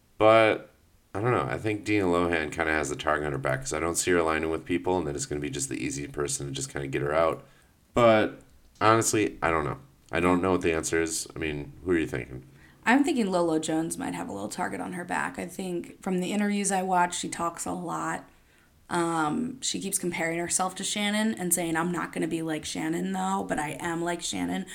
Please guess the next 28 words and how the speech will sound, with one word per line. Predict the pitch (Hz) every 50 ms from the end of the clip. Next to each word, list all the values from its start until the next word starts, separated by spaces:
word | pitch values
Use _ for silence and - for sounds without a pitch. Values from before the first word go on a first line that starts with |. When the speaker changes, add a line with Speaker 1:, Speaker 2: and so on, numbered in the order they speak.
| - - -
Speaker 2:
but | - 170
I'm | 175
not | 160 156 160
gonna | 165 170 160
be | 156 160 160
like | 170 180 180 180
Shannon." | 180 - - 196 190 190 196 196 196 190 - - - - - -
She's | - - 190 170
clearly | - - - 208 214 220 214 214 208
an | 190 185
overachiever, | 175 170 165 165 160 160 160 - - 175 160 160 160 160 160
being | 160 170 165 160 160
in | 160 156 156
both | 156 160 160 156 - -
Winter | 262 165 165 - - -
and | - 262 269 269
Summer | 269 262 262 262 247 214 190
Olympics. | 180 175 180 196 185 - 151 135 135 135 - - - - - - -
This | - 196 220 226 226
girl's | - 254 247 240 240
competitive. | 240 - 190 170 165 - - 165 175 185 190 208 220 226 233 233 - - - _ _ -
Speaker 1:
Uh, | 127 131 127 127 120 -
I | 90 139 156
actually | 160 - - - -
kinda | 127 110 98
buy | 82 90 85 82
that, | 76 76 73 69 - - -
but | - 95 90 80 - - -